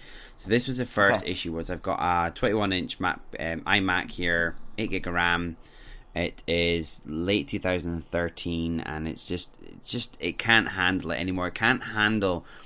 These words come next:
Speaker 1: the file sizes, especially with the D eight ten. You know, it just, it just kills it. So weighing up, um, decisions of what I want to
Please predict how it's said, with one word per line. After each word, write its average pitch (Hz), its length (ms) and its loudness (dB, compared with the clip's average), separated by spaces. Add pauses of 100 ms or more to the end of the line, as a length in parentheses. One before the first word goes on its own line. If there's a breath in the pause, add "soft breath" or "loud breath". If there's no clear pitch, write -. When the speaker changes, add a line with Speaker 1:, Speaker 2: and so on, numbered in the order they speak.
(160 soft breath)
Speaker 1:
the - 80 -6
file 98 420 4
sizes, 87 540 2
especially 85 680 -2
with 82 300 -8
the 82 80 -6
D 85 300 -4
eight - 80 -10
ten. 80 460 -4 (160)
You 85 120 -6
know, 80 160 -4
it 78 100 -4
just, - 280 -8
it 85 80 -6
just - 220 -6
kills 85 360 -4
it. 71 120 -6 (760 soft breath)
So 107 560 6 (460)
weighing 123 420 10
up, 104 200 4 (100)
um, 92 280 6
decisions 92 380 0
of 87 60 2
what 87 120 4
I 80 40 4
want 82 260 0
to - 80 -12